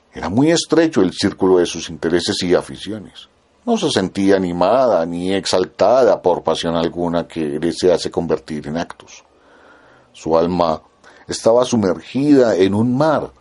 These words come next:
sombrío de conflictos íntimos y acuciantes temores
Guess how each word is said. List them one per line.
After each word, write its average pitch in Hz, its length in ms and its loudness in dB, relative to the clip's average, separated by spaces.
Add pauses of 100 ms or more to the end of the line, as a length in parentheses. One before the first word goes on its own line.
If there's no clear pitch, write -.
(200)
sombrío 80 840 -8 (680)
de - 120 -18
conflictos - 880 -6 (140)
íntimos 85 800 -2
y 98 200 -4
acuciantes 80 1400 -6
temores 73 640 -4